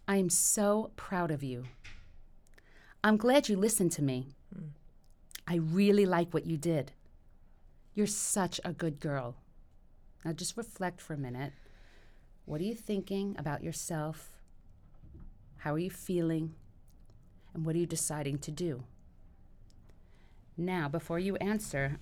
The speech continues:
Speaker 1: I'm gonna use some different language.
Speaker 2: Okay.
Speaker 1: And I want you to see if you notice a difference.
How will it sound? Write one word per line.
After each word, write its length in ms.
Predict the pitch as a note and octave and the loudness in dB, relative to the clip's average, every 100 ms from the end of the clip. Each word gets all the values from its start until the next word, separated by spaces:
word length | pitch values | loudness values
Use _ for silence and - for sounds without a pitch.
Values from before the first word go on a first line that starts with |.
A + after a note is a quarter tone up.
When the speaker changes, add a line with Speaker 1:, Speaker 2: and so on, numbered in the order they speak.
| - | -4
Speaker 1:
I'm 140 | E3+ | -2
gonna 160 | E3+ E3+ | 0 0
use 260 | D#3 D3+ | 0 -2
some 200 | - D3+ | -2 -2
different 280 | D3 D3+ C#3 | -2 -4 -8
language. 500 | C3 C#3 - - - | -8 -8 -10 -10 -10
Speaker 2:
Okay. 200 | E3+ - | -10 -8
Speaker 1:
And 140 | D#3+ D3+ | -2 0
I 40 | |
want 280 | C#3+ C#3+ - | 0 -2 -2
you 60 | |
to 80 | D#3 | -2
see 200 | C#3+ - | -2 -2
if 140 | D#3 E3 | -2 0
you 60 | |
notice 320 | D#3 D3 D3 | 0 0 -2
a 40 | D3+ | -4
difference. 680 | C#3+ C#3 C3+ C#3 - - | -6 -8 -10 -10 -8 -10